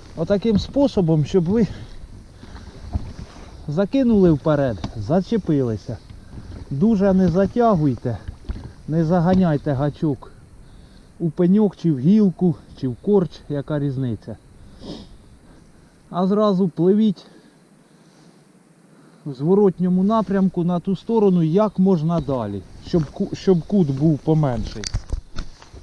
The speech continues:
І тоді досить непогані шанси, що ви можете звільнити свою силіконку. Ну, неважно, силіконку, приманку, будь-що, чим ви зачепилися.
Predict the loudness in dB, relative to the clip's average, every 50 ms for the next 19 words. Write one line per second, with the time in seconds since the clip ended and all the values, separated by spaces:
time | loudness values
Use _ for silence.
0 | -18 -8 -4 -2 -2 -2 0 2 0 2 2 2 2 2 0 -2 -6 -18 -20 -20
1 | -16 -12 -8 -4 0 0 0 2 2 0 0 2 0 0 0 2 2 2 2 2
2 | 2 2 0 0 -2 -2 -2 0 0 0 0 0 -2 -6 -6 -8 -12 -18 -18 -12
3 | -8 -6 -6 -6 -6 -10 -10 -8 -6 -4 -2 0 2 2 2 2 2 0 -2 -2
4 | -2 -2 -2 0 0 0 0 0 0 0 -2 -2 -4 -6 -4 -2 0 0 0 0
5 | -2 -4 -6 -8 -8 -8 -8 -8 -8 -8 -8 -8 -12 -14 -16 -16 -20 -20 -20 -20
6 | -20 -20 -20 -18 -12 -6 -4 -2 -2 -2 -2 -2 -2 -2 -2 -4 -4 -6 -8 -10
7 | -10 -8 -6 -6 -6 -6 -6 -8 -10 -12 -12 -12 -8 -2 0 2 2 2 0 -2
8 | -6 -10 -12 -16 -18 -18 -20 -20 -18 -12 -6 0 0 0 0 0 -4 -10 -10 -10
9 | -10 -8 -8 -8 -8 -6 -6 -8 -8 -8 -10 -10 -10 -12 -14 -12 -12 -10 -10 -10
10 | -12 -14 -16 -18 -18